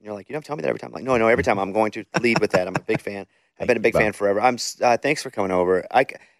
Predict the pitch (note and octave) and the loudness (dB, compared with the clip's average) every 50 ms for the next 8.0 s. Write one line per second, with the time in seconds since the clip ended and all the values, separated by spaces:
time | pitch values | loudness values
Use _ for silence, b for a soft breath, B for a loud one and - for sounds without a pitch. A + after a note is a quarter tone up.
0 | b _ D#3+ E3 D#3+ D#3 D3 C#3+ C#3 B2+ A#2+ - - _ _ - A2 C3 E3 - | b _ 2 4 6 6 6 6 4 2 -2 -6 -14 _ _ -10 0 2 2 2
1 | - - A#2 A2 G#2 F#2 E2 G2+ G2+ G2+ G2 G2 F#2 F#2 F#2 F#2+ F#2+ F#2+ G2 - | 2 -2 -4 -4 -4 -6 -6 -4 -4 -4 -6 -8 -14 -12 -10 -8 -6 -6 -6 -8
2 | - F#2+ G2 G2 G2 F#2+ A2 G#2+ G#2 F2+ F2 G2 F2+ F2 F2 E2 D#2 - F#2+ F#2 | -4 -2 0 0 0 0 0 0 0 -2 -4 -8 -8 -10 -10 -10 -10 -12 -12 -10
3 | F2+ E2+ F#2 G2 F#2+ F#2+ E2+ F#2+ F#2 - G2 F#2 F#2 - - _ _ F#2+ G2+ F#2+ | -10 -14 -10 -6 -6 -4 -4 -6 -8 -4 -2 -2 -4 -4 -10 _ _ _ -20 -18
4 | - G2 F#2 F#2+ F#2 - - F#2+ F#2 F2+ F#2 F#2 _ _ _ _ _ _ _ _ | -16 -14 -14 -14 -16 -10 -8 -8 -8 -8 -10 -14 _ _ _ _ _ _ _ _
5 | B2 - - - - - - - B2+ B2 G#2+ A2+ A#2 - - B2+ G#2+ G2 G2+ G#2+ | -8 -8 -6 -6 -8 -8 -8 -8 -6 -4 -4 -4 -4 -6 -8 -8 -8 -8 -8 -12
6 | A2 - - _ _ _ _ _ _ _ _ _ _ _ _ - G2 G2 A#2 A2 | -14 -16 -20 _ _ _ _ _ _ _ _ _ _ _ _ -14 -12 -4 -2 -2
7 | G#2 - - - - B2+ A#2 A2 G#2+ G2 F#2 - b b b b D#2+ D#2 D2+ D2 | -2 -2 -4 -2 0 2 4 4 4 2 0 -4 b b b b -8 -6 -6 -6